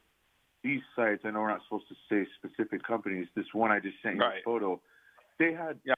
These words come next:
Speaker 2: I'm
Speaker 1: such
Speaker 2: looking at
Speaker 1: small
Speaker 2: it.
Speaker 1: limits overnight. Yeah, they had such small, it was like a thousand or two thousand. And no offense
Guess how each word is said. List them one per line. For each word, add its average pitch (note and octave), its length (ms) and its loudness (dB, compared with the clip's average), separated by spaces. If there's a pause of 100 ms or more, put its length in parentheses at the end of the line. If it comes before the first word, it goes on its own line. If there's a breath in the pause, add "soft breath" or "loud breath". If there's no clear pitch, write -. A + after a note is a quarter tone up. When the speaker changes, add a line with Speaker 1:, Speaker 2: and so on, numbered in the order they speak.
Speaker 2:
I'm C3+ 60 2
Speaker 1:
such C3 60 4
Speaker 2:
looking B2 220 0
at G#2+ 100 2
Speaker 1:
small G#2 80 0
Speaker 2:
it. G2 80 -4
Speaker 1:
limits G#2+ 320 -8
overnight. G#2+ 380 -4 (580)
Yeah, D#3 80 2
they D#3 140 2
had E3 160 -2 (100)
such C#3+ 140 -4 (100)
small, B2 240 -2
it - 60 -2
was C#3 180 0
like C3 180 2
a A2 60 -4
thousand A#2 460 0
or G2+ 460 -6 (760)
two C#3 160 0
thousand. G#2+ 380 2
And D#3+ 100 4
no F#3+ 140 2
offense D#3+ 260 -4